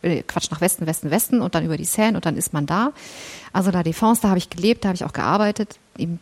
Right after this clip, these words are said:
drei Monate. Und das Erste, was ich dann eben geschaut habe, nachdem ich realisiert habe, in, es gibt jetzt offenbar gerade sechs Kampfstellungen, äh, was passiert da? Und dann war ich irgendwie auf so eine total schizophrene Art beruhigt,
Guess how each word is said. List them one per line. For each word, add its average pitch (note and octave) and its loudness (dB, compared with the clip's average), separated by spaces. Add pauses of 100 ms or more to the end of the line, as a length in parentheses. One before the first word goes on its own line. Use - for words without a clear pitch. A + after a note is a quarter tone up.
(120)
drei E3 4
Monate. G#3+ 0 (1040)
Und A3+ 6
das G#3+ 2
Erste, G#3 4
was G#3 4
ich G3+ 0
dann G3 0
eben G3 0
geschaut G3+ 2
habe, G3+ 2
nachdem F#3+ 0
ich F3+ -4
realisiert F3+ 0
habe, F#3+ 4
in, F3+ 0 (440)
es E3 -4
gibt - -10
jetzt F#3 -2 (120)
offenbar E3+ 0 (100)
gerade E3 0
sechs E3+ -4
Kampfstellungen, F#3 0 (480)
äh, F3+ 4
was F3+ 2
passiert G3 2
da? D#3 2
Und D#3 -4
dann F3 0
war E3+ 4
ich - -2
irgendwie E3 0
auf - 0
so - 0
eine F3+ 4
total F3 0
schizophrene F#3 -2
Art E3 0
beruhigt, F3+ 0